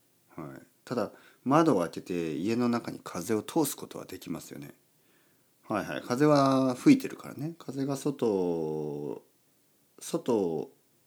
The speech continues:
に、外で風が吹いていれば、窓を開ければ家の中に風が入ってきますよね。はいはい。まあそんな感じ。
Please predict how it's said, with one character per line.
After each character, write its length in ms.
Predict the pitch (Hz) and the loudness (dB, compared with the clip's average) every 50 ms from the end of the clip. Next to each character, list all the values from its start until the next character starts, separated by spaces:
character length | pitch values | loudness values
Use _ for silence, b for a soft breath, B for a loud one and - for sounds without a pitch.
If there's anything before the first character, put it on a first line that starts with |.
| _ - | _ -2
に、 340 | 107 123 131 120 101 - - | 2 4 6 6 6 2 0
外 340 | - - 156 151 - 117 85 | 0 0 0 2 4 2 2
で 240 | 78 95 92 82 - | 4 2 2 2 0
風 300 | - - 98 90 120 120 | -4 -8 -6 -4 -2 -2
が 100 | 127 120 | -2 -4
吹 220 | - - 143 135 | 0 4 4 4
い 40 | - | 4
て 120 | - - | 4 -2
い 80 | 78 78 | -4 -4
れ 100 | 80 73 | -6 -8
ば、 340 | 64 82 85 80 67 58 - - | -6 -4 -2 -2 -2 -4 -8 -6
窓 340 | 104 131 170 180 165 120 | -2 0 2 2 2 0
を 60 | 85 78 | 0 -2
開 80 | 71 | -4
け 120 | - - 82 | -6 -8 -8
れ 100 | 85 78 | -8 -8
ば 260 | - 78 73 65 - | -6 -8 -8 -8 -8
家 220 | - - 113 113 110 | -6 -2 -2 0 0
の 100 | 113 110 | 0 0
中 280 | 107 110 110 - 85 | -2 -2 -4 -6 -8
に 280 | 78 78 76 - - - | -8 -6 -8 -8 -8 -10
風 280 | - - 95 - 95 90 | -10 -10 -8 -6 -4 -4
が 100 | 90 90 | -4 -4
入 140 | - 104 101 | -4 -4 -6
っ 20 | |
て 140 | 95 - - | -6 -6 -14
き 100 | - - | -18 -16
ま 120 | 113 - - | -16 -16 -16
す 60 | - | -18
よ 100 | - - | -20 -20
ね。 100 | - _ _ _ b b b b b b b b b b b b b b b b b b b _ _ _ | -20 _ _ _ b b b b b b b b b b b b b b b b b b b _ _ _
は 140 | - 143 104 | -2 0 0
い 40 | |
は 80 | 85 73 | 0 -6
い。 100 | - - _ - | -12 -16 _ -4
ま 80 | 143 127 | -4 -4
あ 40 | |
そ 140 | - - 110 | -2 -4 -4
ん 20 | 104 | -4
な 80 | 98 | -4
感 160 | 87 - 76 | -6 -10 -14
じ。 160 | - - - | -14 -16 -18